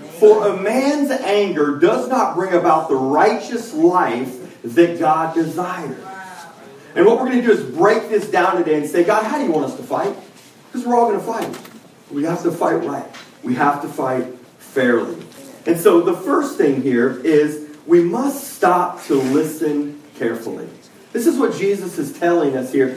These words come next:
that's very vital to the health of our relationships,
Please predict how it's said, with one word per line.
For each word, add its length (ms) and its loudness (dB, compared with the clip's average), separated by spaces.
that's 200 0
very 320 2
vital 680 0
to 100 0
the 120 0
health 280 0
of 80 -2
our 140 2
relationships, 800 -2